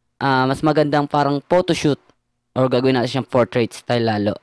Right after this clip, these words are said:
So, ganito yan. Gagamit tayo ng quick selection tool.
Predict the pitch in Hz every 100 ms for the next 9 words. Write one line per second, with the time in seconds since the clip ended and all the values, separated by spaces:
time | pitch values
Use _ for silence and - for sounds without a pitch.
0 | _ _ _ _ _ 151 147 170 151 151
1 | 110 - - _ _ _ _ _ _ _
2 | _ _ _ _ - 120 131 147 143 170
3 | 160 165 180 190 - 120 110 - 113 113
4 | - 117 113 139 127 98